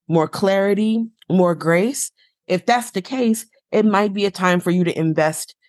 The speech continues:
in some additional professional development. So perhaps there's training that you need in order to do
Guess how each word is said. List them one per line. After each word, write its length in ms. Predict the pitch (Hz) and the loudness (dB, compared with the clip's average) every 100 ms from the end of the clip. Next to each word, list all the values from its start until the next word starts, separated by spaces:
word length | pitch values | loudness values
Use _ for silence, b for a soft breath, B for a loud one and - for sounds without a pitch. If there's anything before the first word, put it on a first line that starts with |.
| b - | b -2
in 180 | 180 | 0
some 400 | 180 180 165 156 - | 0 2 2 2 0
additional 580 | 170 175 175 180 165 156 | 0 0 -2 0 -2 -2
professional 580 | 160 147 147 139 147 139 | -4 -2 -4 -4 -6 -4
development. 600 | 139 135 139 - - - | -2 -2 -2 -4 -10 -12
So 380 | - 170 160 156 B B | -2 0 0 -2 B B
perhaps 320 | - 190 202 - | 2 2 2 0
there's 240 | 185 180 | -2 -2
training 600 | - 220 233 240 202 180 | -8 -2 0 2 2 2
that 220 | 170 - | 0 -2
you 140 | 160 165 | -6 -4
need 600 | 170 240 214 147 180 196 _ _ _ _ _ _ _ _ - - | -2 0 -2 -2 -6 -10 _ _ _ _ _ _ _ _ -16 -2
in 160 | 185 - | -2 0
order 340 | 165 185 190 | 0 0 -2
to 160 | 185 165 | -2 -4
do 520 | 135 233 247 185 | 0 2 2 0